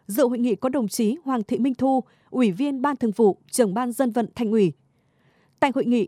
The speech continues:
Đảng ủy phường đã thông báo tóm tắt tình hình thực hiện nhiệm vụ phát triển kinh tế xã hội tám tháng năm hai nghìn không trăm hai mươi hai, phương hướng nhiệm vụ phát triển kinh tế xã hội bốn tháng cuối năm. Với tinh thần dân chủ thẳng thắn,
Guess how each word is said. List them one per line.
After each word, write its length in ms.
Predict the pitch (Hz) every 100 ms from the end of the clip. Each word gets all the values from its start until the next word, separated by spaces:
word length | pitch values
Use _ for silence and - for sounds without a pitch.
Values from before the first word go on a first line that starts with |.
| _
Đảng 260 | 208 240 208
ủy 180 | 214
phường 320 | 175 262 233 214
đã 100 | -
thông 240 | 320 294
báo 180 | 247 269
tóm 220 | 240 220
tắt 260 | - 339 -
tình 120 | 240
hình 220 | 233 214
thực 180 | 233 226
hiện 220 | 220 190
nhiệm 140 | 226
vụ 200 | 180 220
phát 200 | 165 349
triển 260 | - 247 160
kinh 200 | - 277
tế 140 | 233
xã 160 | 233 302
hội 200 | 277 202 -
tám 180 | 220 240
tháng 300 | 247 214 285 _ _
năm 200 | 254 277
hai 160 | 254 294
nghìn 220 | 233 196
không 220 | - 294
trăm 180 | 262 277
hai 100 | 262
mươi 20 |
hai, 280 | 240 247 247 _ _ _ _
phương 180 | 349 311
hướng 260 | 262 233 339
nhiệm 160 | 254
vụ 160 | 185 214
phát 200 | 330 370
triển 240 | 269 180
kinh 200 | - 285
tế 140 | 247 220
xã 140 | -
hội 240 | 277 220 -
bốn 220 | 254 220
tháng 180 | 233 208
cuối 160 | - 214
năm. 240 | 240 240 - _ _ _ _ _ -
Với 180 | 185 254
tinh 200 | - 294
thần 180 | 269 214
dân 240 | - 294
chủ 240 | - 240 151
thẳng 160 | 226 202
thắn, 260 | 208 202